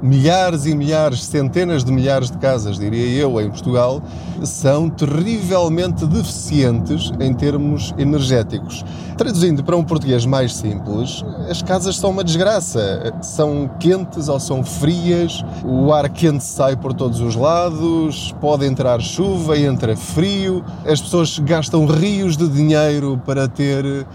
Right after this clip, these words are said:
aquecedores elétricos quando está frio, ou então gastam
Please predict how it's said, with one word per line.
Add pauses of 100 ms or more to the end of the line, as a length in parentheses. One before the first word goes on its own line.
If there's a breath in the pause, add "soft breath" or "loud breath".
(280 loud breath)
aquecedores
elétricos (140)
quando
está
frio,
ou
então
gastam